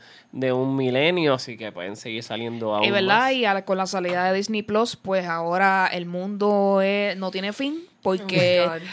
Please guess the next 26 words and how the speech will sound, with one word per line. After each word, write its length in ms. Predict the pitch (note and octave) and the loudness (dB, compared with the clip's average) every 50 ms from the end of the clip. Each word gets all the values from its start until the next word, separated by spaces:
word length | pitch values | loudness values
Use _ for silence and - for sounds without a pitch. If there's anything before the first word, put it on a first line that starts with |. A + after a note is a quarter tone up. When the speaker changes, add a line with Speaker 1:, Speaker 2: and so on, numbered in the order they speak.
| - - F#3+ | -10 -4 0
Speaker 2:
Disney 580 | G3+ G3 G3+ G#3+ G#3+ G#3+ G#3+ G#3 G#3 G#3 G#3 - - | 0 0 0 0 -2 -4 -2 0 0 0 0 0 -2
y 100 | G#3 G3 | -4 -4
Fox 400 | - - G3 G3 G#3+ A3 - - | -2 2 2 4 4 2 0 -4
pueden 240 | F#3+ G3 G3 F#3+ | -4 -4 -4 -4
hacer 160 | F#3 F#3+ G#3 G#3 | -4 -4 -4 -4
lo 140 | G3 F#3+ | -4 -2
que 60 | F#3+ F#3 | 0 0
les 160 | F#3 F3+ F#3 | 0 2 2
da 100 | F#3+ F3+ | 2 0
la 140 | F#3 F#3 F#3+ | 2 2 0
gana, 520 | G3 A3 B3 C4+ C4+ B3+ A#3+ A#3 G#3+ G3 G3 | 0 0 0 0 2 2 2 0 0 0 -2
así 200 | G3 G3+ F#3+ F3+ | -2 -4 -4 0
que 100 | F#3 F3+ | 0 2
ahí 120 | F3 F3+ | 2 2
van 160 | F3+ G3 G#3 | 2 2 0
a 60 | G#3 G#3+ | 0 0
meter 320 | G#3+ G#3 - A3 A3+ A3+ | -2 -2 0 -2 -2 0
cuanto 340 | A3+ - G3+ F#3+ F#3+ G3 F#3+ | 0 0 0 0 -2 -4 -6
contenido 800 | F3+ F#3 F#3 F#3 F#3 F3+ F3 F3 F3 F3+ F#3 F#3+ F#3+ G3 F#3+ F#3+ | -6 -6 -8 -8 -8 -8 -8 -8 -8 -6 -6 -4 -4 -2 0 0
ellos 300 | F#3+ F#3+ F#3+ G3 F#3+ F#3+ | 0 0 0 0 0 0
entiendan 480 | F#3 F#3 F#3 F#3+ F#3 F#3+ F#3+ F#3+ F#3 F3+ | -2 -2 -4 -4 -4 -4 -4 -4 -6 -6
que 240 | - F3 F3+ E3+ E3+ | -6 -6 -4 -4 -4
es 40 | |
necesario. 520 | E3+ E3+ E3+ E3+ D#3+ - C#3+ C#3 C#3+ C#3+ - - _ _ - - - - - | -4 -6 -8 -10 -10 -10 -8 -8 -8 -10 -12 -16 _ _ -20 -20 -20 -20 -20
Speaker 1:
Exacto. 460 | D3 B2 - - B2+ A#2+ _ _ - - _ _ _ _ _ _ - | -18 -18 -18 -20 -20 -20 _ _ -20 -20 _ _ _ _ _ _ -16
Speaker 2:
Este, 720 | F3 E3 - _ _ - F3+ F3+ F3+ F3+ F3+ F3 F3 | -16 -16 -16 _ _ 0 2 4 4 4 2 0 -2